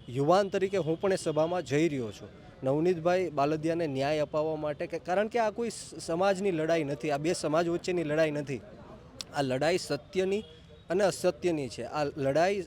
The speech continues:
બંધારણ બચાવવાની છે. જે રીતના આ દેશની અંદર, ગુજરાતની અંદર બંધારણના લીરે લીરા ઉડી રહ્યા છે, સમગ્ર ગુજરાતે જોયું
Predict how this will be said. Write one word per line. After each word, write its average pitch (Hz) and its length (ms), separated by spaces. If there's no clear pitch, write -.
બંધારણ 175 500
બચાવવાની 156 600
છે. - 460
જે 165 200
રીતના 208 480
આ 160 120
દેશની 170 460
અંદર, 180 300
ગુજરાતની 156 600
અંદર 165 320
બંધારણના 147 560
લીરે 135 320
લીરા 143 340
ઉડી 156 280
રહ્યા 147 220
છે, 156 240
સમગ્ર 160 380
ગુજરાતે 160 580
જોયું 139 320